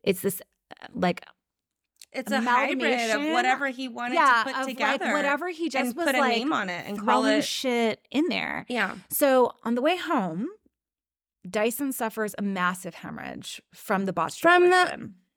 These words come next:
Speaker 2: Ugh.
Speaker 1: Is hospitalized in London and is left there alone while everyone else goes on to the U S.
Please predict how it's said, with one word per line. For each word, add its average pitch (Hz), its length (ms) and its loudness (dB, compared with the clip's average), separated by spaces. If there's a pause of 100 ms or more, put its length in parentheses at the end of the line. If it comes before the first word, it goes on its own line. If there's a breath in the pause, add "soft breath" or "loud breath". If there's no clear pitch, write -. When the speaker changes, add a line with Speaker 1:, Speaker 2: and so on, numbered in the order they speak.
Speaker 2:
Ugh. 285 240 2 (680 loud breath)
Speaker 1:
Is 202 140 2
hospitalized 220 840 4
in 208 120 0
London 175 560 0 (400 loud breath)
and 185 340 4 (100)
is 170 160 -2
left 180 340 0
there 196 140 2
alone 180 480 2
while 170 160 0
everyone 165 380 -2
else 175 180 -4
goes 135 200 -6
on 113 140 -6
to - 100 -12
the - 80 -8
U 95 120 -4
S. - 420 -12